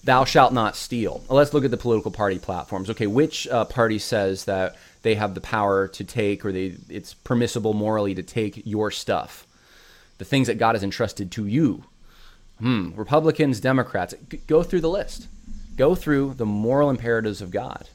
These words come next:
You could even just use the Ten Commandments. It's that simple at this point. It's not that complicated.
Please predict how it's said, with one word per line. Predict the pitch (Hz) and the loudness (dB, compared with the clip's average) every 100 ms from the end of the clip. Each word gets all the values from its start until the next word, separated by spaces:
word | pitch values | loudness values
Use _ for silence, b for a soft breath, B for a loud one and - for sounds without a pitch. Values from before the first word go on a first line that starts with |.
| - | -8
You | 190 | -4
could | 180 | 0
even | 104 90 | 0 -2
just | - | -4
use | 104 | -6
the | 95 | -6
Ten | - 123 | -6 -6
Commandments. | 101 135 226 - - - | -4 -2 -2 -6 -16 -14
It's | - | -4
that | 185 - | -4 0
simple | 190 208 78 | -2 0 -4
at | - | -8
this | 87 | -12
point. | - 90 50 | -8 -10 -8
It's | - | -8
not | 196 175 | -6 0
that | 156 | 0
complicated. | 139 107 87 82 - - | 2 0 -2 -10 -10 -16